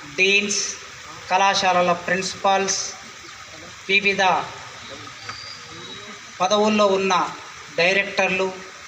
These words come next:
వివిధ కళాశాలల అధ్యాపకులు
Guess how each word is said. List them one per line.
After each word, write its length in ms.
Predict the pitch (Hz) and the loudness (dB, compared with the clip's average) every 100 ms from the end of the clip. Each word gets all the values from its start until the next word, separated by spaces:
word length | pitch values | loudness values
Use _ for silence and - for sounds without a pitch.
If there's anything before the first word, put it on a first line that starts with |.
| - - - - | -18 -18 -8 0
వివిధ 280 | 208 208 | 2 4
కళాశాలల 920 | 202 196 196 202 196 185 185 180 160 - - - - - - | 2 2 4 4 4 4 6 6 4 0 -6 -14 -14 -14 -6
అధ్యాపకులు 760 | 156 156 196 190 190 196 190 | -4 2 2 2 2 2 2